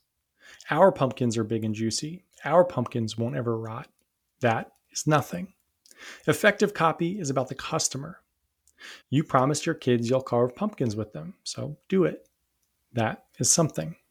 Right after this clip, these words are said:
Earlier, we established that no one gives a shit about you, and if you come to Tacklebox, I'll remind you of it regularly. They only care about themselves. So,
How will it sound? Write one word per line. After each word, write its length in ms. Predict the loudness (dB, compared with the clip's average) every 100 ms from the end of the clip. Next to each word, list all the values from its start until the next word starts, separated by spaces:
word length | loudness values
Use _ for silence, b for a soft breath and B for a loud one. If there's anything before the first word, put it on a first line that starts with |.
| _ _ _ _ _ _ _ B B B 2
Earlier, 400 | 4 6 4 2
we 180 | -2 -4
established 600 | -2 0 2 2 0 -2
that 140 | -4
no 200 | -2 -2
one 220 | 0 0
gives 280 | 2 0 0
a 60 | 0
shit 260 | 0 0
about 280 | 0 -2 -2
you, 240 | 2 2 2
and 420 | -4 -20 _ -6
if 80 | -4
you 60 |
come 200 | -2 0
to 80 | 0
Tacklebox, 640 | 0 -2 -2 0 2 0 -4
I'll 120 | 0
remind 380 | 2 2 0 0
you 140 | 2
of 100 | 0
it 40 | -2
regularly. 760 | -2 -2 0 -4 -6 -12 -16 _ _ _ _ -4
They 100 | -2
only 260 | 2 0
care 300 | 0 0 0
about 300 | -2 -4 -6
themselves. 800 | -2 0 0 0 -2 -6 -6 -6 _ _ _ _ B B 2
So, 340 | 6 6 4